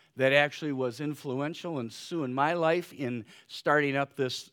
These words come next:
this church called The Pier. And, um, um, and because of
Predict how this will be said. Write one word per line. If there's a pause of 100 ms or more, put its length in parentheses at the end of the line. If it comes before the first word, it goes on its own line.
this
church
called
The
Pier. (840)
And,
um, (960)
um, (2000)
and
because (100)
of